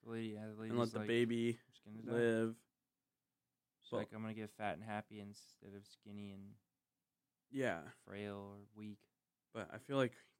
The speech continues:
Speaker 2: cancer still makes you frail and weak, whether or not you, like, get treated or not.
Speaker 1: Yeah.
Speaker 2: This is
Speaker 1: Sad
Speaker 2: depressing.
Speaker 1: stuff.
Speaker 2: So <laughs>
Speaker 1: That whole, like, arc with that lady was sad. It's
Speaker 2: Yeah,
Speaker 1: like,
Speaker 2: it was just,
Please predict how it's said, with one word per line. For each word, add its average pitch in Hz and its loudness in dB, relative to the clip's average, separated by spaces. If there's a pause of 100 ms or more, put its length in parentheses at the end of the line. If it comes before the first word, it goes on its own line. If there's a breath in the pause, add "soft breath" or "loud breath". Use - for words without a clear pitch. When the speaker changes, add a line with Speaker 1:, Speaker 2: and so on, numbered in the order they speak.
(120)
Speaker 2:
cancer 113 -16
still 107 -14
makes 107 -14
you 107 -16
frail 107 -6
and 107 -6
weak, 107 -6
whether 107 -8
or 104 -8
not 107 -8
you, 110 -8
like, 110 -10 (1200)
get 98 -6
treated 107 -10
or 104 -8
not. 104 -10 (440)
Speaker 1:
Yeah. 107 -6 (840)
Speaker 2:
This 143 2
is 139 4
Speaker 1:
Sad - -6
Speaker 2:
depressing. 107 0
Speaker 1:
stuff. 101 -6 (500)
Speaker 2:
So - -4 (160)
<laughs> - -10
Speaker 1:
That 175 12
whole, 320 8
like, 165 10
arc 131 8 (240)
with 110 0
that 107 0 (360)
lady 107 -4
was 104 -14
sad. 95 -6 (260)
It's 117 -4
Speaker 2:
Yeah, 185 4
Speaker 1:
like, 117 4
Speaker 2:
it 107 2
was 104 -4
just, 110 -10